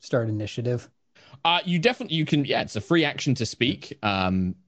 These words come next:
Speaker 2: yeah, you've stepped in, and then as soon as you stepped in, these two have rushed towards you. It's gonna be Tarkle first, but if you wanna say something, you
Speaker 1: Okay.
Speaker 2: sure can.
Speaker 1: I'll, like, take the damage. It hurts, but I'm still standing fine. I just l-,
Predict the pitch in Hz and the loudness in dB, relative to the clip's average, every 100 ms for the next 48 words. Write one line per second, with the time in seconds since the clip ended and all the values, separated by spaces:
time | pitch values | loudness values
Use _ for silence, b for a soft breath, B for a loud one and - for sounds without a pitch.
0 | - 127 82 107 160 - - 160 - 135 | -4 -2 0 0 0 -2 -2 -2 0 0
1 | 131 101 101 98 98 95 95 - 156 135 | 0 0 -2 0 0 0 -2 0 2 4
2 | 117 - - - 101 98 - 101 90 98 | 2 -2 -2 0 0 0 0 -2 0 -2
3 | - - 104 101 101 131 95 - 135 143 | -2 -4 -4 -2 0 -2 -2 0 2 2
4 | 139 - 135 143 131 - 131 196 - 113 | 0 -2 0 0 -2 0 0 0 -2 0
5 | 196 180 139 135 139 180 208 110 110 123 | 2 2 2 0 -2 -2 -4 -4 -4 -6
6 | 135 180 - _ _ _ 175 220 214 - | -6 -6 -10 _ _ _ 6 6 6 2
7 | - 208 202 135 127 147 160 - 147 - | 2 4 4 2 6 6 6 6 4 4
8 | 131 151 - 151 127 127 - 135 127 - | 2 2 0 -2 0 0 2 2 2 -2
9 | 117 123 135 - 139 143 123 110 113 - | -2 2 2 2 2 4 2 -2 -8 -12
10 | 139 123 135 | -8 -4 -4